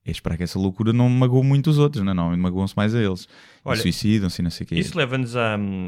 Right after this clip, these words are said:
Speaker 2: à segunda parte deste, deste tema,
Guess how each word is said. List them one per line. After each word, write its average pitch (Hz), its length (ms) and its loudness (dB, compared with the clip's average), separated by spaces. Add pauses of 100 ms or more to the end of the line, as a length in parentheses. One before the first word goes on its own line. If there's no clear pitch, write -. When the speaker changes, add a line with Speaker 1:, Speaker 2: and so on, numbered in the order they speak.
(100)
Speaker 2:
à 92 240 -8
segunda 110 300 -8
parte 92 400 -8
deste, 95 420 -12 (340)
deste 90 240 -14
tema, 80 400 -14